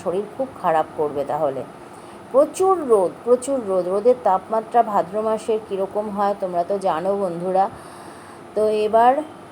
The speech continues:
আমি ওই পাশে মেলেছিলাম, এখন দেখলাম এদিকে রোদ চলে এসেছে, ওই তার থেকে এনে আবার এই তারে কিছু জামা কাপড় মেলে দিলাম।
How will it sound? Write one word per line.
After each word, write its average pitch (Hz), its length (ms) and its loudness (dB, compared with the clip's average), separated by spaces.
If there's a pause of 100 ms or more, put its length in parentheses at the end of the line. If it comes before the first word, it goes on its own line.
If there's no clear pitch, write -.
আমি 214 280 -2
ওই 214 220 0
পাশে 226 280 4 (120)
মেলেছিলাম, 254 640 0
এখন 220 260 0
দেখলাম 214 320 0
এদিকে 202 320 0
রোদ 202 340 -4
চলে 226 220 2
এসেছে, 262 360 0
ওই 214 220 4
তার 196 120 2 (100)
থেকে 214 200 -4
এনে 208 360 0
আবার 202 260 4
এই 185 220 -2
তারে 196 280 2
কিছু 208 180 -8
জামা 180 300 0
কাপড় 185 260 0
মেলে 156 320 -2
দিলাম। 107 280 -10